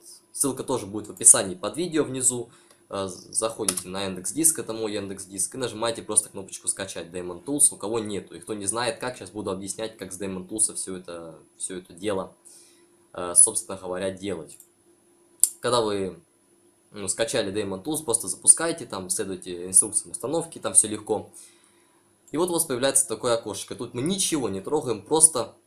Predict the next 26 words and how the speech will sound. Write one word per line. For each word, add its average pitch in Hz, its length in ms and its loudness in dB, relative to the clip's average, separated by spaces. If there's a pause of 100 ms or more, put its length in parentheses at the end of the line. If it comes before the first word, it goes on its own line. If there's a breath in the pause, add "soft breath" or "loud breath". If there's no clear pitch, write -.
(400)
нажимаем 104 440 0
вот 95 160 -6
на 101 40 -8
этот 95 200 -12
плюсик. 143 340 0
Кстати, 107 400 2 (220)
в 101 60 0
этом 147 240 4
видеоуроке 139 480 0
я 131 120 2
наконец-таки 113 680 0
включил 127 420 -2
курсор 110 380 2
мыши, 131 360 0 (520)
что 135 60 2
забывал 113 420 8
делать 107 180 4
в - 60 -14
прошлых - 360 0
видеоуроках, 98 440 -2
так 113 160 -6
что 101 140 -4
за 98 120 0
это 113 140 -2
меня 98 240 -2
извиняйте. 90 500 -8